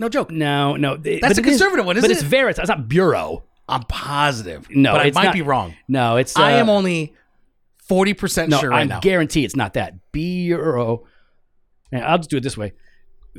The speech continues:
Speaker 2: Veritas Expose. Uh, Project Veritas.
Speaker 1: Project Veritas.
Speaker 2: Bureau.
Speaker 1: Oh, the Bureau
Speaker 2: You
Speaker 1: of
Speaker 2: ding dong.
Speaker 1: You didn't even, you weren't even,
Speaker 2: Bureau.
Speaker 1: you weren't even close.
Speaker 2: Bureau. No, I couldn't remember.
Speaker 1: You
Speaker 2: It was
Speaker 1: weren't even
Speaker 2: totally
Speaker 1: close.
Speaker 2: gone. It was, it was erased from my
Speaker 1: Exactly.
Speaker 2: it, like in Men in Black, they put the thing up. And
Speaker 1: That's
Speaker 2: they,
Speaker 1: it.
Speaker 2: they make it go
Speaker 1: I
Speaker 2: away.
Speaker 1: know, but for you, it's just old age.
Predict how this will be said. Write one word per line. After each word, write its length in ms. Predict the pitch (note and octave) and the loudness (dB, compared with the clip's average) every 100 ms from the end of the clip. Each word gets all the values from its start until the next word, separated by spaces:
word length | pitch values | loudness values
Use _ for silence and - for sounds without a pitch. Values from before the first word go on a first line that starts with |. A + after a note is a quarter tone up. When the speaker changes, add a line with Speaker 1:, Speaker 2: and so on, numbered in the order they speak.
| G#2+ G2+ A#2+ | -12 -8 -6
Speaker 2:
Veritas 1120 | C#3+ D#3+ E3 D#3 - - C#3+ C3+ B2+ - - - C3 | -2 -2 -2 -4 -4 -6 -2 0 0 -2 -10 -10 -10
Expose. 840 | B2+ - - C3+ C3+ B2+ A#2+ - _ - - - | -8 -10 -10 -8 -6 -6 -6 -10 _ -20 -14 -12
Uh, 440 | - D3+ D3+ D3+ D3+ | -8 -4 -2 0 0
Project 540 | - A3+ A3+ E3 E3 | 0 0 0 -2 -2
Veritas. 420 | B2 C3 G#2+ - - | -2 -2 0 -4 0
Speaker 1:
Project 380 | D#4 A3+ - | 0 0 -4
Veritas. 320 | C#3+ C#3+ - D#3 | -2 -2 0 2
Speaker 2:
Bureau. 560 | D#3 D#3+ C#3 B2 A2 | 2 4 4 4 2
Speaker 1:
Oh, 0 | - - | -2 -10
the 80 | D3+ | -2
Bureau 360 | F#3 B3 D4+ | 2 4 6
Speaker 2:
You 60 | B3+ G3+ | 6 4
Speaker 1:
of 60 | |
Speaker 2:
ding 220 | F#3 E3+ | 2 2
dong. 380 | E3 D3 C#3 D#3+ | 2 2 2 4
Speaker 1:
You 120 | F#3 F4 | 4 4
didn't 200 | G4+ - | 2 2
even, 100 | G#3+ | 6
you 100 | F#4 | 6
weren't 120 | G4 | 6
even, 120 | D4 | 4
Speaker 2:
Bureau. 160 | A#3+ A3+ | 4 4
Speaker 1:
you 140 | - | 4
weren't 120 | F#4+ F#4 | 4 0
even 140 | E4+ | -2
close. 280 | - F4+ G3+ | 0 0 2
Speaker 2:
Bureau. 280 | B3 C4+ G3 | 2 2 2
No, 120 | F#3 | 0
I 100 | G#3 | 0
couldn't 180 | A#3 E3 | 0 2
remember. 200 | D#3+ D#4 | 6 6
Speaker 1:
You 60 | G#4+ | 6
Speaker 2:
It 40 | |
was 80 | C4 | 4
Speaker 1:
weren't 100 | A#3 | 4
even 140 | A#3 | 4
Speaker 2:
totally 260 | B3 G3+ E3+ | 6 4 4
Speaker 1:
close. 120 | E3+ | 2
Speaker 2:
gone. 60 | C#3 | 0
It 120 | A#3+ | 0
was, 200 | G3+ D#3 | 0 0
it 180 | A#3 A#3 | -2 0
was 160 | F3 D#3 | 2 2
erased 480 | D3 C3+ G3+ - | 2 2 2 0
from 160 | - D#3 | 0 2
my 100 | D3+ | 2
Speaker 1:
Exactly. 520 | D3+ C3+ G3 - F3+ | 0 -2 -2 -2 -4
Speaker 2:
it, 80 | E3 | 0
like 360 | D#3+ D3+ D3+ D#3+ | 2 0 0 2
in 140 | D3 | 2
Men 140 | E3+ | 4
in 80 | D3 | 2
Black, 260 | C3 D#3+ B2 | 2 0 -2
they 60 | |
put 160 | B2+ D3 | -4 -6
the 80 | B2 | -4
thing 180 | G3+ D#3+ | -2 -2
up. 80 | |
And 60 | C#3+ | 0
Speaker 1:
That's 240 | D#3+ E3 | 0 0
Speaker 2:
they, 80 | D#3+ | 2
Speaker 1:
it. 20 | |
Speaker 2:
they 80 | C#3 | 2
make 220 | C3 C#3+ | 4 2
it 60 | B2 | -2
go 100 | B2+ | 0
Speaker 1:
I 140 | A#2 - | 2 2
Speaker 2:
away. 100 | - | 0
Speaker 1:
know, 80 | |
but 140 | D3 D3 | 0 -2
for 80 | F3 | -2
you, 140 | F#3+ | -2
it's 100 | C#3+ | -2
just 120 | D3+ - | -6 -4
old 160 | C#3 | -2
age. 280 | B2+ F2+ | -2 -4